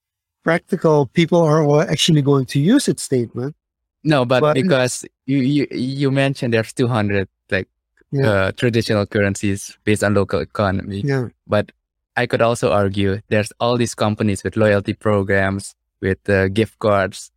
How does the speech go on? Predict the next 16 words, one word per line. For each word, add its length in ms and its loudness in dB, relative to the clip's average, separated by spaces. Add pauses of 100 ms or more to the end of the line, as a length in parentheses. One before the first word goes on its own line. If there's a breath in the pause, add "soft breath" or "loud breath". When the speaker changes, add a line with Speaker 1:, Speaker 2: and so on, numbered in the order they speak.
(160)
Speaker 2:
I 140 -2
also 520 0
see 320 -2
them 320 0
as 220 -2
a 100 -4
type 260 -4
of 180 -6
currency 420 0
that's 260 -6
being 260 0
used 340 0
within 300 0
the 60 0
economy 560 -4 (140)
back 260 -4